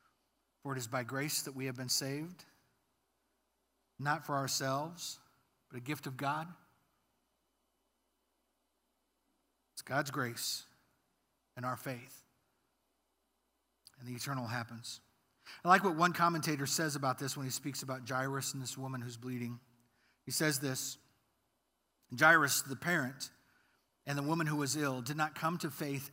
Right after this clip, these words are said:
after they were healed, but had a prior faith that led to their healing."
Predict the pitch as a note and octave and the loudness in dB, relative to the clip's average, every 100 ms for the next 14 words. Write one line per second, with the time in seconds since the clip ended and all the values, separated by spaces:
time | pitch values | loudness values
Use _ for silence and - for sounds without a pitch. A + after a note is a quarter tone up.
0 | - E3+ F3 - C3 A2+ G#2+ - _ _ | -6 0 0 -2 -8 -8 -8 -16 _ _
1 | _ _ _ - B2+ A#2+ A#2+ B2+ A#2+ G#2+ | _ _ _ -8 -4 -4 -4 -4 -4 -6
2 | A2 - - _ _ _ _ _ _ _ | -12 -20 -20 _ _ _ _ _ _ _
3 | _ _ - A#2+ C#3 C3+ - F3+ F3 D3+ | _ _ -10 0 2 0 2 8 8 6
4 | C#3 C#3 A#2+ A2+ - _ _ _ _ _ | 0 -4 -6 -8 -16 _ _ _ _ _
5 | A#2+ A#2 B2+ A#2+ A2+ G#2+ A2 G2 A2 | -14 -6 -6 -4 -6 -6 -6 -10 -14